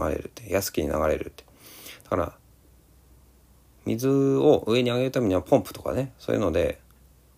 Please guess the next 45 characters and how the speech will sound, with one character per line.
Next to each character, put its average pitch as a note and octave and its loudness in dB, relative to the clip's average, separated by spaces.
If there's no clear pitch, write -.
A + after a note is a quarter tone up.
あ - -6
の、 - -6
力 C3 2
を C#2 2
加 G2 0
え G2 2
な F2+ 0
い D#2+ -2
と - -8
い - -8
け - -8
な - -8
い - -12
ん - -16
で - -12
す - -12
ね。 F#2 -8
だ - -2
か - 6
ら、 D2+ 4
あ E2 -6
の、 E2 -2
や D#2+ 0
ら G2 2
な G#2 2
い G2+ -2
と - -6
い D2 0
う C#2+ -2
選 D#2+ -6
択 E2 -4
を D#2 4
あ G2+ 8
え F2+ 6
て、 - -2
ま - -2
あ、 - -4
自 F#2+ -2
分 F#2 2
を F2 0
上 F#2 2
か - 0
ら F2 4
見 F2+ 2
て、 - -8